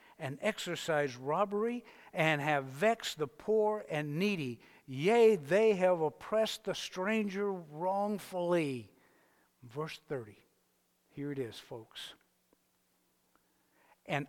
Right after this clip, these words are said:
I sought for a man among them that should make up the hedge and stand in the gap before me for the land, that I should not destroy it,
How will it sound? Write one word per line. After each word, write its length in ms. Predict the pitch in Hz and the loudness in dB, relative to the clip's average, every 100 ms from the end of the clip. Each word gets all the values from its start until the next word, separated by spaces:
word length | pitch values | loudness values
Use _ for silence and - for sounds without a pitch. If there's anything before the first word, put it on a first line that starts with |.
| - | -2
I 380 | 170 233 269 | 0 4 2
sought 760 | 262 - - - 220 220 226 - | 2 -4 -4 0 2 2 -2 -8
for 300 | - 175 165 | -4 -2 0
a 80 | 143 | -2
man 680 | 147 160 190 202 208 196 - | -2 0 0 0 -2 -4 -6
among 540 | 151 143 143 160 151 | -6 -6 -2 -2 -2
them 340 | 135 143 117 92 _ _ _ _ _ _ _ _ _ _ _ _ _ - | -2 -4 -4 -10 _ _ _ _ _ _ _ _ _ _ _ _ _ -4
that 200 | 139 175 | 0 0
should 300 | - 175 151 | 0 -2 -2
make 380 | 156 190 247 226 | 0 2 2 2
up 140 | 214 | -2
the 120 | 170 | 0
hedge 600 | 156 123 190 214 220 196 - | -2 0 0 2 -2 -6 -10
and 220 | 156 143 | -6 -6
stand 680 | - - 196 214 226 220 190 | -8 0 0 2 0 -2 -6
in 200 | - 160 | -4 -2
the 100 | 139 | -2
gap 640 | 127 117 113 175 151 131 - - _ _ _ - 139 | -4 -8 -4 -2 -2 -6 -10 -20 _ _ _ -12 0
before 720 | 160 151 - - 294 330 302 | 2 2 -8 -4 2 4 4
me 340 | 170 131 - _ _ _ _ _ | 2 -2 -8 _ _ _ _ _
for 400 | - - 285 330 | -20 -6 2 4
the 120 | 330 | 4
land, 500 | 320 294 269 135 110 - _ _ _ - | 4 2 2 -2 -8 -20 _ _ _ 2
that 140 | 165 | 4
I 340 | 196 262 262 254 | 8 6 6 2
should 380 | - 180 160 | 0 -2 0
not 460 | 151 214 240 233 - | 4 4 4 0 -6
destroy 600 | 175 - - 202 196 147 | -6 -4 -4 2 4 4
it, 240 | 131 131 | -2 -6